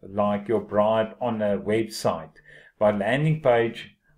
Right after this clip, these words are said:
will also, um, it's a place where you,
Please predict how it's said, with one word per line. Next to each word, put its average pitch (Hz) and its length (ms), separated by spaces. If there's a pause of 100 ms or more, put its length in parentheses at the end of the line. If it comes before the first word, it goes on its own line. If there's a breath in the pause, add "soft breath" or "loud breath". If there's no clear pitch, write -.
will 110 120
also, 127 880
um, 101 580 (300)
it's 107 140
a 107 40
place 123 440
where 110 160
you, 110 400